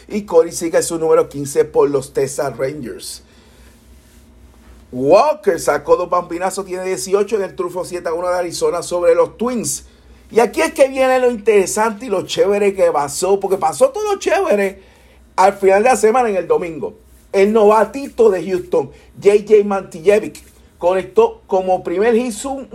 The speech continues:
cuadrangular en el triunfo cuatro a tres de Houston sobre Washington. Qué lindo empezar la temporada, eh, y tu carrera con que tu primer hit sea un cuadrangular. Qué, qué cosa más chula. Mike Trout sigue caliente con el bate, sacó su veintiuno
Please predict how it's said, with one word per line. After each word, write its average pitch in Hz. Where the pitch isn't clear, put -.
cuadrangular 240
en 165
el 147
triunfo 180
cuatro 165
a 156
tres 160
de 143
Houston 160
sobre 139
Washington. 131
Qué 202
lindo 254
empezar 185
la 175
temporada, 139
eh, 131
y 143
tu 143
carrera 139
con 135
que 139
tu 131
primer 135
hit 151
sea 151
un 139
cuadrangular. 127
Qué, 151
qué 139
cosa 147
más 135
chula. 104
Mike 214
Trout 233
sigue 226
caliente 240
con 240
el 247
bate, 208
sacó 175
su 220
veintiuno 240